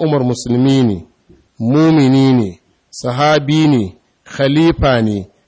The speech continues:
sarkin manzon Allah gaba da baya, to shikenan kun zauna lafiya. Kuna fahimtar wannan da kyau ku? Mala ya ce, "Li anna wata al-kafiru, domin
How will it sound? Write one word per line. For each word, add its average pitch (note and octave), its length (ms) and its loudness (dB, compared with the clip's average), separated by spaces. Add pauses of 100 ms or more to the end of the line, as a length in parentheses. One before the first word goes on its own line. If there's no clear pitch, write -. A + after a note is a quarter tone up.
sarkin D#3 460 -2
manzon D3 520 0
Allah D#3 360 0
gaba C#3+ 400 0
da D3+ 140 2
baya, A#2 420 2 (1300)
to B2+ 60 -14
shikenan C3+ 360 -2
kun C3 140 -2
zauna C3 260 -2
lafiya. G2+ 420 -8 (1500)
Kuna D3+ 260 2
fahimtar C#3+ 280 0
wannan C3+ 320 -2
da G#2 60 -6
kyau B2 220 -8
ku? B2+ 160 -16 (1500)
Mala E3 300 0
ya E3 60 2
ce, D#3+ 180 -4
"Li D3+ 140 0 (160)
anna G#3 400 2
wata F#3 440 2
al-kafiru, D3+ 1000 -2 (720)
domin F#3 460 0